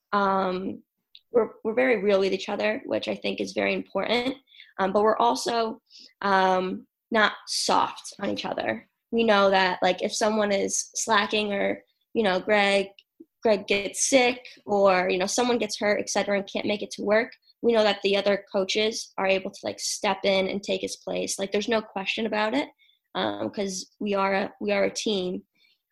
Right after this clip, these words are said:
Uh, so I think from that standpoint, it's, it's really hard to put together a team, I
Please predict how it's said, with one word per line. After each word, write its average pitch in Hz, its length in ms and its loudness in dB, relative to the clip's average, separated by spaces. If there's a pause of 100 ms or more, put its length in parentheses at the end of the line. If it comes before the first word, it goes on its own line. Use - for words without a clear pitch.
(120)
Uh, 208 400 -4
so 202 500 2
I 208 100 -2
think 226 280 -4 (720)
from 233 120 2
that 202 220 2
standpoint, 269 680 0
it's, - 340 -4
it's 233 160 -2
really 339 220 2
hard 233 380 2
to 196 220 0 (260)
put 220 140 -6
together 214 320 0
a 196 100 -2
team, 208 480 -4 (240)
I 202 80 -8